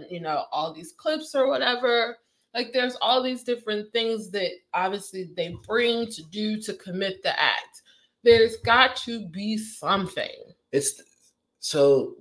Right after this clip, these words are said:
Speaker 2: the problem you create, short term and probably long term, every time these politicians get up here and start saying gun control,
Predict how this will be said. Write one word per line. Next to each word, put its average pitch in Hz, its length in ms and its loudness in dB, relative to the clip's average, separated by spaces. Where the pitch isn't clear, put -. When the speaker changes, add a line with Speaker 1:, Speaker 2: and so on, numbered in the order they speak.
Speaker 2:
the 113 120 -2
problem 180 520 2
you 139 160 -2
create, - 480 -6
short 180 460 4
term 156 340 2
and 127 140 0
probably 143 340 2
long 90 240 0
term, - 180 -18
every 185 240 10
time 202 260 0
these 175 120 -2
politicians 127 560 -2
get 127 160 2
up 127 120 2
here 120 140 -6
and 101 100 -4
start 101 220 -6
saying 90 460 -8
gun 131 220 4
control, - 400 -12